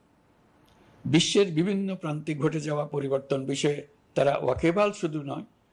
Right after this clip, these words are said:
তারা নেতৃত্ব দিচ্ছে। তারা যে উন্নয়নের স্বপ্ন দেখে, তা টেকসই এবং পরিবেশ বান্ধব, প্রকৃতি ধ্বংসকারী উন্নয়ন নয়। শুধু জিডিপি একটি দেশের উন্নয়নের মাপকাঠি হতে পারে না।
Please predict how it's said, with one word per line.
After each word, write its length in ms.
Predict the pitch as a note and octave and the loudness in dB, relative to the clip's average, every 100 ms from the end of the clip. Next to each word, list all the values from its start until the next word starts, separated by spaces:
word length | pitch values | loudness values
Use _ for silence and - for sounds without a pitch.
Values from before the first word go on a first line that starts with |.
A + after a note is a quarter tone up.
| _ _ _ _ _ | _ _ _ _ _
তারা 180 | - D3+ | 0 2
নেতৃত্ব 500 | D3+ C3+ C3+ B2+ - | 0 -2 -4 -6 -6
দিচ্ছে। 340 | C3 B2+ - - _ _ _ _ _ _ - - - - - | -8 -8 -10 -14 _ _ _ _ _ _ -20 -20 -20 -4 2
তারা 220 | D3 F3 | 4 4
যে 240 | D3+ F#3 | 4 4
উন্নয়নের 500 | F3+ F3 F3 F3 F3+ | 4 0 -2 -2 -4
স্বপ্ন 340 | E3+ E3+ E3+ D3+ | -4 -6 -4 -4
দেখে, 360 | C#3+ C#3 C#3 - _ _ _ _ | -4 -4 -10 -16 _ _ _ _
তা 100 | D3 | -6
টেকসই 680 | - D3 C#3 - F3 F3 G3 - _ _ _ _ _ _ _ _ | 0 0 0 2 2 2 -6 -18 _ _ _ _ _ _ _ _
এবং 220 | D3 D3 D#3 | 0 2 0
পরিবেশ 380 | D3+ C3+ C3 B2 | 0 0 -2 -2
বান্ধব, 300 | B2+ B2 A2+ - _ _ _ _ _ _ _ _ | -6 -6 -8 -14 _ _ _ _ _ _ _ _
প্রকৃতি 460 | - D3 D3 F3 G3+ | 2 2 2 0 2
ধ্বংসকারী 540 | G3+ G3 F#3+ E3+ C#3+ | 2 2 -2 -4 -4
উন্নয়ন 500 | C#3 - C3+ B2+ A#2+ | -4 -6 -6 -6 -6
নয়। 240 | A#2 A2+ - _ _ _ _ _ _ _ _ - - | -6 -10 -14 _ _ _ _ _ _ _ _ -18 -2
শুধু 260 | - E3 | 2 2
জিডিপি 640 | F3 C#3 D3+ E3+ E3+ F#3+ F3+ | 0 -2 0 0 0 -2 -2
একটি 260 | E3 - | -4 -4
দেশের 340 | D3+ D#3+ F#3 D#3+ | -4 -2 -2 -2
উন্নয়নের 460 | D3+ D3+ D3+ D3+ | -2 -2 -2 -4
মাপকাঠি 420 | D3 D3+ - D#3 D#3+ | -4 -6 -6 -4 -2
হতে 200 | D3 C#3+ | -2 -2
পারে 160 | B2+ | -6
না। 160 | - | -6